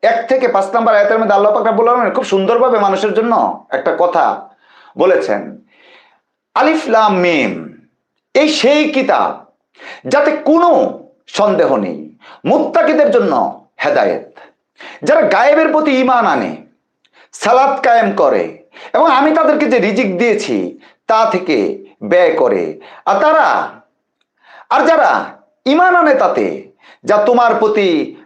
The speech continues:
নাজিল করা হয়েছে এবং তোমার পূর্বে নাজিল করা হয়েছে, আর আখেরাতের প্রতি তারা ইয়াকিন রাখে, তারাই তাদের রবের পক্ষ থেকে হেদায়েতের উপর রয়েছে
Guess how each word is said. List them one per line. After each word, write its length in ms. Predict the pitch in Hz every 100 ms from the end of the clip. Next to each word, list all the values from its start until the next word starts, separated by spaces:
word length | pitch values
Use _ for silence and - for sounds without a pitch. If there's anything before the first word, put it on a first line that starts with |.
| -
নাজিল 360 | 139 196 247
করা 260 | 233 220 196
হয়েছে 540 | 165 131 - 107 87 - -
এবং 200 | 214 285
তোমার 300 | 311 302 -
পূর্বে 640 | 262 311 311 175 107 - - _ -
নাজিল 340 | 185 202 220
করা 220 | 208 185
হয়েছে, 560 | 160 127 113 101 82 - - -
আর 120 | 139
আখেরাতের 600 | 170 220 269 285 302 294
প্রতি 180 | 285 285
তারা 480 | 269 220 143 92 - - _
ইয়াকিন 800 | 131 208 208 208 175 101 104 - _
রাখে, 560 | 135 143 - 101 82 - - _
তারাই 260 | 262 330
তাদের 260 | 339 311 294
রবের 280 | 240 233 233
পক্ষ 280 | 233 240 -
থেকে 540 | 208 190 156 107 - - -
হেদায়েতের 440 | 160 220 240 240 226
উপর 460 | 208 180 107 - - -
রয়েছে 540 | 147 147 - 101 85